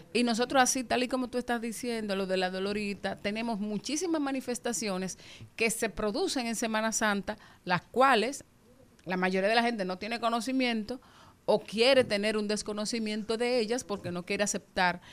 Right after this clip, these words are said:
su procedencia. Entonces, ¿qué podemos hacer de alguna manera para ir convirtiendo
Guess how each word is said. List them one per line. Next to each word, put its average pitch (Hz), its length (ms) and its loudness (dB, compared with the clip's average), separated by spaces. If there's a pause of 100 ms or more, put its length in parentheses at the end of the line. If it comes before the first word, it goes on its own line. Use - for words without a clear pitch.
(140)
su 202 220 -4
procedencia. 196 880 0 (800)
Entonces, 269 480 -2 (120)
¿qué 415 160 0
podemos 302 440 0
hacer 233 540 -2
de 180 120 0
alguna 233 280 0
manera 196 520 0
para 208 340 2 (100)
ir 370 300 0
convirtiendo 196 960 -2